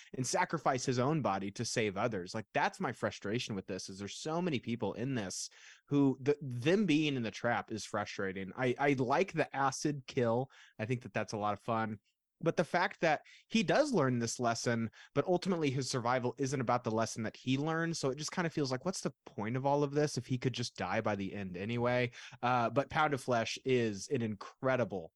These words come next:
incredible, like, series highlight for me. So yeah, the, the, the Pound of Flesh, and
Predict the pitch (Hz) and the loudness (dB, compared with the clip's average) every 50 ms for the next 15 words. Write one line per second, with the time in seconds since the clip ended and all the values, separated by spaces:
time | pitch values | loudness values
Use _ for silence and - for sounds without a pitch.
0 | _ - 123 120 113 - - - - 151 165 160 135 101 107 95 87 87 101 104 | _ -6 -4 -4 -4 -6 -8 0 2 4 4 4 4 2 0 -2 -2 -2 -4 -4
1 | 104 - - - - 143 139 131 120 120 110 101 92 - - - - - - _ | -4 -4 -6 -4 2 4 4 4 4 4 2 0 -4 -8 -12 -14 -18 -20 -6 _
2 | 117 113 117 110 104 98 92 - - 110 101 101 92 92 - - 123 110 104 95 | 0 2 2 2 2 0 -2 -4 -6 -6 -4 -4 -4 -6 -4 -2 -2 0 0 -2
3 | 95 95 87 123 117 110 101 113 120 123 139 135 135 139 135 123 117 110 - - | -4 -4 -4 -4 -4 -2 -2 -4 -4 -4 -2 0 2 4 4 4 2 2 2 2
4 | 202 247 240 196 147 - - 135 127 127 120 - - 117 113 107 | 2 2 2 0 -2 0 0 2 2 2 0 -2 -4 -4 -4 -4